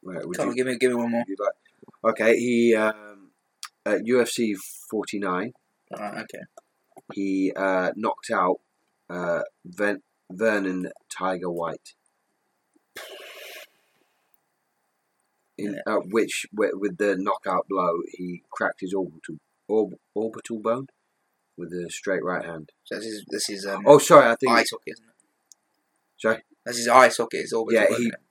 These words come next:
Speaker 1: uh, broke, uh, uh, Vernon's, Vernon White's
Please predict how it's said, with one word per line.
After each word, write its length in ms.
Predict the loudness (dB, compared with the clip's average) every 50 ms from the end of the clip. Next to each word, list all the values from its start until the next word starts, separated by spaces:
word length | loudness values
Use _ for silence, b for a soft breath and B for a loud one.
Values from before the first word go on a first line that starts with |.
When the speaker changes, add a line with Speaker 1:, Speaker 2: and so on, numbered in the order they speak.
| 0 0
Speaker 1:
uh, 140 | 0 0 0 -2
broke, 420 | 2 6 8 8 8 6 2 -2 -10 -12 -12 -14 _ _ _ _ _ _ _ _ _ _ _ _ _ _ _ _ _ _ _ -2
uh, 200 | 0 2 2 2 0 -2 _ _ _ _ _ _ _ _ _ _ -10 -2
uh, 280 | 2 2 4 4 2 0 -2 -6
Vernon's, 760 | -6 0 2 4 4 4 2 -2 -6 -8 -10 -12 -14 -16 -18 _ _
Vernon 340 | -6 -2 -2 -2 -2 -2 -4
White's 560 | -2 -2 -2 -2 -4 -6 -12 -14 -14 -14 -16